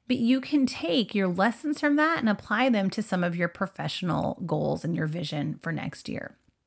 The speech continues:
Okay, speaking of vision, that is the second phase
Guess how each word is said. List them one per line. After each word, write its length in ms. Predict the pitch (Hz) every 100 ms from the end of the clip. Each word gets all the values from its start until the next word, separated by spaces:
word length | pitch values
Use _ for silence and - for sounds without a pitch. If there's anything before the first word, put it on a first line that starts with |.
| _ _ _ _ - - - _
Okay, 300 | 214 226 208
speaking 440 | - - 254 311 302
of 100 | 254
vision, 440 | 180 175 170 170 - - -
that 400 | 175 185 196 233 -
is 220 | 220 202
the 140 | -
second 520 | 190 - 214 214 214 -
phase 480 | 175 156 151 156